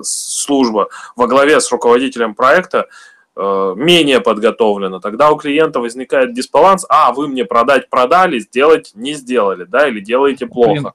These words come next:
Speaker 2: клиент же подсознательно еще ощущает, что вот кинут, не кинут меня после того, как я
Speaker 1: Да,
Speaker 2: запустил
Speaker 1: да, да.
Speaker 2: через
Speaker 1: И, соответственно,
Speaker 2: коммуникацию.
Speaker 1: вот здесь, э, очень важно, если вы передаете другому человеку, то уровень ответственности и уровень внимания этого человека к клиенту должен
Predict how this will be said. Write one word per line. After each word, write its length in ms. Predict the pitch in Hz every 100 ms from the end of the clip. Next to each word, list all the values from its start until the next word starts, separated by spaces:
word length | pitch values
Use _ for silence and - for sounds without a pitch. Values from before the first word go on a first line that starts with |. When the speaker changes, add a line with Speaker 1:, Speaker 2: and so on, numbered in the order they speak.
| -
Speaker 2:
клиент 200 | 143 139
же 80 |
подсознательно 380 | 131 135 139 127
еще 360 | 135 - 127 120
ощущает, 540 | 120 - - 165 120
что 160 | - 110
вот 140 | 98
кинут, 280 | - 131 -
не 80 | 123
кинут 300 | 135 120 113
меня 180 | 110 104
после 260 | 113 104
того, 180 | 107 113
как 140 | 107
я 60 | 143
Speaker 1:
Да, 60 | 165
Speaker 2:
запустил 180 | 139 151
Speaker 1:
да, 260 | 143 104 -
да. 140 | 107
Speaker 2:
через 140 | - 110
Speaker 1:
И, 60 |
соответственно, 580 | 123 139 135 180 208 185
Speaker 2:
коммуникацию. 340 | 143 139 - 185
Speaker 1:
вот 100 | 214
здесь, 120 | -
э, 80 | 123
очень 540 | 110 - 156 175 175
важно, 320 | 160 165 120
если 320 | 110 135 147 151
вы 120 | 135
передаете 600 | 131 127 139 151 156 110
другому 400 | 110 120 139 123
человеку, 400 | - 131 220 180
то 240 | - 123
уровень 440 | - 160 147 117 113
ответственности 600 | 104 139 139 120 104 107
и 60 | 110
уровень 360 | 135 123 107
внимания 560 | 104 117 127 123 107 92 - - -
этого 320 | 151 151 120
человека 380 | 123 113 107 104
к 80 |
клиенту 400 | - 127 180 196
должен 400 | 127 143 139 120